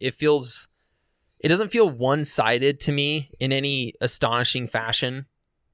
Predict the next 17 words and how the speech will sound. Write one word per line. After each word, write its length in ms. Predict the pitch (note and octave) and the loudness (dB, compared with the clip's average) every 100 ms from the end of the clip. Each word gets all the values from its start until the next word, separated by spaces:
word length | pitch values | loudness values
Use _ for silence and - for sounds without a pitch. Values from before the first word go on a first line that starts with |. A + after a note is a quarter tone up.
| _ | _
which 300 | B2+ C3 B2+ | -2 0 2
I 80 | C3 | 2
like. 460 | B2+ B2+ C3+ - - _ - | 2 2 0 -4 -20 _ -4
Um, 520 | B2 B2 A2 F#2 E2 _ _ _ _ _ _ _ _ _ _ _ _ _ - | 0 0 0 -6 -14 _ _ _ _ _ _ _ _ _ _ _ _ _ -4
and 420 | C#3+ C3+ C3+ A#2 | 0 0 -2 0
there's 160 | C#3 | 0
just 140 | D3 D3+ | 2 2
a 60 | |
lot 340 | D3 B2 C3+ E3 | 0 2 2 2
of 80 | - | 0
areas. 680 | A#2 B2 B2+ C3 B2+ B2+ - | 0 0 2 2 2 0 -2
I 80 | D#3+ | 2
don't 100 | D3+ | 2
know, 160 | C#3 A#2+ | 2 2
like, 180 | B2+ | 0
I 100 | A#2+ | 2
play 260 | C#3 D#3 C#3 | 0 2 0